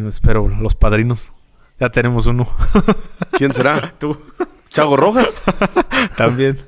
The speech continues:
Speaker 2: Chago Rojas viene del norte, él sí puede ser padrino.
Speaker 1: <laughs>
Speaker 2: Yo invítame a comer.
Speaker 1: No, también de padrino y a
Speaker 2: O si
Speaker 1: comer.
Speaker 2: quieres, puedo ser maestro de ceremonias. Que pasen al ruedo.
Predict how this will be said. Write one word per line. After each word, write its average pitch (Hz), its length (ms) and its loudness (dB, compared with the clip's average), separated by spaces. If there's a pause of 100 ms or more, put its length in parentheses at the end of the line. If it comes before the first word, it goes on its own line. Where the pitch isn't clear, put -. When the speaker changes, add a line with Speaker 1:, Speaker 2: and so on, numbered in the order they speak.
Speaker 2:
Chago 208 240 0
Rojas 165 260 0
viene 170 180 2
del 131 160 2
norte, 233 240 4
él 269 120 -2
sí 208 80 0
puede 247 180 2
ser 180 160 0
padrino. 240 540 2 (320)
Speaker 1:
<laughs> - 320 -4
Speaker 2:
Yo 196 120 4
invítame 226 440 0
a 131 60 -2
comer. 135 440 0 (1040)
Speaker 1:
No, 147 200 0
también 110 460 0
de 135 80 -2
padrino 113 440 0
y 110 40 -2
a 107 40 -2
Speaker 2:
O 147 160 0
si - 80 -4
Speaker 1:
comer. 160 160 2
Speaker 2:
quieres, 180 240 0
puedo 214 200 2
ser 196 200 0
maestro 190 280 0
de 143 60 0
ceremonias. 135 680 -2
Que 117 140 -8
pasen 156 400 -2
al 143 100 0
ruedo. 151 520 -4